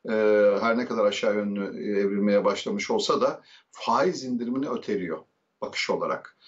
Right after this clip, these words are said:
Yani Kasım denmişti, şimdi sonra Aralık olabilir dendi, şimdi Ocak ve sonrası. Hoş, biliyorsun geçen cuma cebimize bir not daha aldık sevgili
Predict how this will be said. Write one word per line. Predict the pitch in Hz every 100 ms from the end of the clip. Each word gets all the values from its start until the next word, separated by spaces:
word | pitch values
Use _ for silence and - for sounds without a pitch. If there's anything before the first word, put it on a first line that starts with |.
| - - -
Yani | 107 98
Kasım | - 113 - 147
denmişti, | 127 127 123 - 135 139 -
şimdi | - 92 - -
sonra | - 117 127
Aralık | 110 104 123 127
olabilir | 120 117 131 120
dendi, | 123 135 -
şimdi | 127 131 - -
Ocak | 120 113 156 -
ve | 139
sonrası. | - 117 - - - - _ - - - _ _ _ _
Hoş, | - 175 - - - _ _
biliyorsun | 151 156 123 165 147
geçen | 127 151 143
cuma | 113 135 156
cebimize | 117 120 127 143 143
bir |
not | 139 131 -
daha | 127
aldık | 117 95 -
sevgili | - 95 80 78